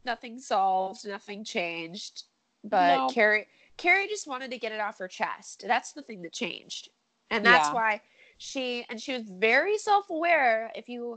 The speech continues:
Speaker 1: heard in her narration, when she was waking him up, she was like, "Well, I couldn't sleep, so I decided he couldn't either." And it was four,
Speaker 2: <laughs>
Speaker 1: literally. And so, so I decided to go out at four A M and get him an ice pack.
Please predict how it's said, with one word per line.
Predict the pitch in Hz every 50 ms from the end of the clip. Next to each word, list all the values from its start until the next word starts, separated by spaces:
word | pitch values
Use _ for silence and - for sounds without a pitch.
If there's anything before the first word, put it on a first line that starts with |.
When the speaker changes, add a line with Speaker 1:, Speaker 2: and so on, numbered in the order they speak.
| -
Speaker 1:
heard | 240 247 240 233 233 220
in | 247 226
her | 233 240 220
narration, | 196 202 208 208 202 208 226 226 - 233 214 208 208
when | 202 180
she | 202 - -
was | 208 190 202 196 - - _
waking | - 190 202 208 226 - 311 269
him | 302 320 311
up, | 320 320 285 208 190 -
she | - - 247
was | 208 208 202 -
like, | 240 233 214 196 190 _ _ _ - - - _ _
"Well, | - 311 320 320 320 320 - -
I | 285 349 381 370
couldn't | - - 285 233 226 214 - _
sleep, | - - - 202 196 196 196 190 - _ _ _ _
so | - - - - 247 233 226 226 226 220 220 220 220 208 - _ _ _ _ _ _ _ _
I | - 220 247 269 277
decided | 254 294 285 - - 247 233 233 226 226 226 226 226 226 226
he | _ _ 202 175
couldn't | 160 - - 175 165 170 160 156
either." | 143 135 - - 82 78 - - - _ _ -
And | - 190
it | 170 -
was | 180 -
four, | 311 302 - 185 185 -
Speaker 2:
<laughs> | - 302 277 - 233 - - _ -
Speaker 1:
literally. | 269 269 285 285 285 269 262 247 233 233 220 214 208
And | 208 214
so, | - - 240 226
so | 233 - - 277 269
I | 269 262
decided | 247 277 269 - 294 294 285 285 302 277
to | - 285 233
go | 208 220 220
out | 214 214 220
at | 214 - - _
four | - 202 214 202 190
A | 190 185
M | 165 165 170 160 160 170 - - _ _ 165 165
and | 165 170 175
get | - 165 156
him | 160 156
an | 143 117 87
ice | 67 - - _
pack. | - 107 80 58 - _ _ - - - - - 233 269